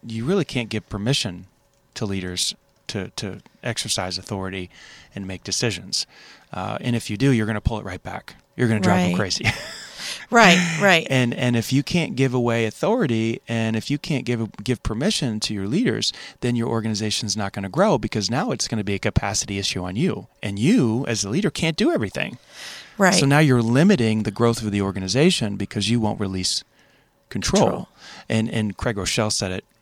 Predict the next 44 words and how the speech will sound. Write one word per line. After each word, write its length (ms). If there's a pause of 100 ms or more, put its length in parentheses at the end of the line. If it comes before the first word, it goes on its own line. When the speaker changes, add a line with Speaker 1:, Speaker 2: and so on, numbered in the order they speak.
(160)
Speaker 1:
and 160
those 160
of 100
us 180 (280)
in 240
church 300
world 300
probably 220
know 140
who 120
he 180
is. 200 (420)
Um, 280
he 140
said 220
it 100
in 140
one 120
of 60
his 80
podcasts. 540
He 60
says, 280
"You 100
can 160
have 540 (200)
growth 540 (580)
or 120
you 120
can 120
have 180
control, 380
but 180
you 60
can't 160
have 120
both." 680 (140)
Speaker 2:
Right. 360 (460)
Speaker 1:
And 140
that 160
is 140
a 60 (100)
powerful 720
truth 580